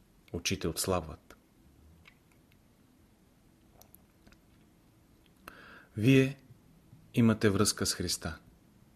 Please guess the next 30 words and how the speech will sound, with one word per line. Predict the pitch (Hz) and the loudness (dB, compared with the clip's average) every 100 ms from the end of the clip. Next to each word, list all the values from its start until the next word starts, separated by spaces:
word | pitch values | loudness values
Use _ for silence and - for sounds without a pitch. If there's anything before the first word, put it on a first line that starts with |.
| _ _ - _ _ _ _ _ - _ _ _ _ - - _ _ _ _ _ _ _ - | _ _ -20 _ _ _ _ _ -20 _ _ _ _ -20 -20 _ _ _ _ _ _ _ -2
Вървете | 104 120 127 | 4 4 4
по | 107 92 | -2 0
този | 113 104 98 | 4 4 2
път | - 117 - - | -2 -2 -4 -8
и | |
връзката | 95 113 - 104 101 | -2 0 0 -2 -4
сама | - 95 101 | -2 0 0
ще | - 87 | -2 -6
се | - | -4
усилва. | 82 - 85 76 - - _ _ _ _ _ _ - - - - - - - | -4 -4 -4 -6 -14 -20 _ _ _ _ _ _ -20 -20 -20 -20 -20 -20 -4
Вие | 101 110 | 2 4
всички | 104 - 127 - | 4 0 -2 -2
живеете | 101 98 101 95 - 92 92 95 | 0 2 4 2 0 -2 -2 -4
в | |
живота | 90 90 92 98 95 | -2 0 2 0 0
на | 92 | -2
миналото. | 92 95 78 73 - - _ _ _ _ _ _ _ _ _ _ _ _ _ | -2 -2 -6 -10 -16 -20 _ _ _ _ _ _ _ _ _ _ _ _ _
Казвате, | 104 104 95 95 92 | 2 4 2 -2 -6
че | - 95 | -4 -6
сте | - 98 | -4 -4
се | - - | -4 -4
помолили | 95 98 101 98 90 - | 0 2 2 2 -2 -2
преди | 92 92 | 0 2
десет | 82 101 - 95 | 4 2 2 0
години | 95 95 107 98 | -2 2 4 2
и | |
Бог | 80 92 - | 2 0 0
ви | 95 | -4
е | - | -4
послушал, | 98 - 110 - - 80 | -6 -2 0 2 0 -6